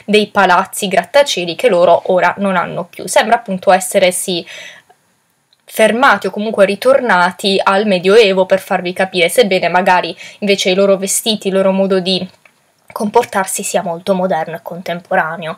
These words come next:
È un mondo distopico, appunto, che mi ha ricordato alcuni distopici che ho letto, e parlo proprio di libri.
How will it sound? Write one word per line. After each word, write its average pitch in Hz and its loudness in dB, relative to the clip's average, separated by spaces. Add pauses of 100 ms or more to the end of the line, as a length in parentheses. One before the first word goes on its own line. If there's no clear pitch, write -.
(240)
È 370 2
un 349 -2
mondo 190 0
distopico, - -4
appunto, 180 -4
che 196 0
mi 196 2
ha 190 2
ricordato 202 0
alcuni 190 0
distopici 185 -2
che 190 -4
ho 185 4
letto, 180 -2
e 156 0
parlo 160 -4
proprio - -4
di 170 -12
libri. 170 -6